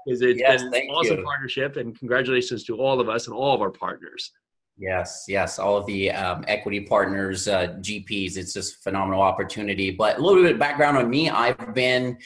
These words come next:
Speaker 2: investing in real estate for a little bit over four years. Have some single family, uh,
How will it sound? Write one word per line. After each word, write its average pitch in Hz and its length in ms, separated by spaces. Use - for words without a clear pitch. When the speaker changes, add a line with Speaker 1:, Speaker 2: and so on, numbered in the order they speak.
Speaker 2:
investing 113 460
in 104 160
real 127 260
estate 120 380
for 107 260
a 104 40
little 120 180
bit 120 100
over 117 260
four 113 300
years. 131 460
Have 120 260
some 107 320
single 131 260
family, 127 680
uh, 98 260